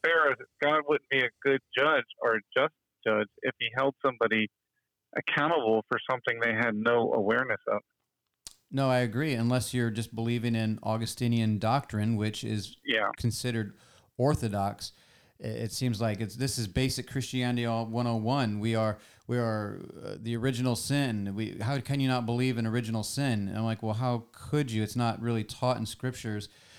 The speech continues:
Speaker 2: I believe in my original sin. When I, when I
Speaker 1: <laughs>
Speaker 2: sinned, I deserved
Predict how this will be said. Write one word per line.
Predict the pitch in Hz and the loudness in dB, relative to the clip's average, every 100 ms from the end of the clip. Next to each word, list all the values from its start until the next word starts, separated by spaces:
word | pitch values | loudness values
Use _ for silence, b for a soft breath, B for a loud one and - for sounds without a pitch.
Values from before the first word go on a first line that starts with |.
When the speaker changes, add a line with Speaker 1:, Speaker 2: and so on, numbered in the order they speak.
| B B | B B
Speaker 2:
I | 131 | -2
believe | 123 127 123 | 0 0 0
in | 113 | 0
my | 117 156 | 2 2
original | 123 101 104 101 | 2 0 -4 -6
sin. | - 107 117 107 - 110 | -4 -2 -2 -4 -8 -8
When | 110 | -4
I, | 110 120 | -4 -4
when | 117 117 | -4 -2
I | 131 | -2
Speaker 1:
<laughs> | |
Speaker 2:
sinned, | 127 117 110 110 | -2 -2 -2 -2
I | 113 | -2
deserved | 117 113 104 113 110 | -2 -2 -2 -2 -2